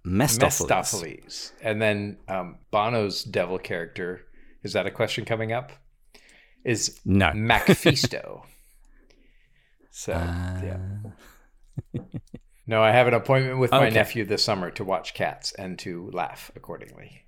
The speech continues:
Speaker 2: <laughs>
Speaker 1: So, we're gonna end with Angels and Demons in Lewis. Matthew, in The Lion, the Witch, and the Wardrobe, we are told that the White Witch is partially descended from giants, and from what mythical demonic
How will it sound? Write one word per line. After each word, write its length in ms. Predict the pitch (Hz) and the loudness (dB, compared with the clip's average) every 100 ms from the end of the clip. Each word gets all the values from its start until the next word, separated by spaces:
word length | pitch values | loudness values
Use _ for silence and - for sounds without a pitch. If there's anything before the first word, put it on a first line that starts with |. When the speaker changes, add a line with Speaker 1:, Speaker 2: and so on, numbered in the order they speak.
| _ _ _ _ - - - - - | _ _ _ _ -20 -20 -10 -8 -6
Speaker 2:
<laughs> 80 | - - - - - - - - - _ _ - - - - | -6 -4 -6 -6 -6 -8 -8 -12 -12 _ _ -20 -20 -20 -6
Speaker 1:
So, 320 | - 110 104 - - _ | 2 4 4 0 -14 _
we're 80 | 101 | 4
gonna 120 | 110 | 6
end 260 | 110 175 135 | 6 4 6
with 240 | 98 98 - | 4 2 0
Angels 380 | 101 110 135 131 | 2 2 2 0
and 160 | 127 104 | 2 2
Demons 400 | 90 92 104 - | 2 2 0 2
in 120 | 113 120 | 4 6
Lewis. 460 | 151 71 - - - - - - - - _ | 4 4 2 0 -4 -18 -20 -20 -20 -20 _
Matthew, 340 | 101 107 - - - - - | 2 2 0 -12 -16 -20 0
in 80 | 117 | 6
The 100 | 113 | 8
Lion, 280 | 107 135 170 | 8 8 8
the 60 | 156 | 6
Witch, 220 | 156 - | 4 4
and 80 | 147 | 4
the 40 | |
Wardrobe, 440 | 120 87 80 110 - - _ _ | 4 4 2 0 -2 -14 _ _
we 120 | 110 | 4
are 80 | 104 | 4
told 280 | - 143 123 | 6 4 4
that 120 | - | 2
the 60 | 98 | 2
White 280 | 101 156 - | 4 2 2
Witch 380 | 92 - - - | 0 0 -6 -4
is 100 | 101 | -6
partially 440 | - 160 175 - | 0 2 2 2
descended 360 | 113 - 104 92 | 0 4 4 4
from 180 | - 95 | 2 2
giants, 580 | 139 101 87 - - - - - _ | 4 4 2 0 -2 -2 -12 -20 _
and 220 | 107 107 | 0 0
from 300 | - 107 95 - | 2 2 2 4
what 340 | 151 - - - | 4 4 -4 0
mythical 600 | 101 - 107 - 90 - | 0 2 -2 -2 -2 -2
demonic 480 | 113 92 104 90 - | 0 2 0 -2 -8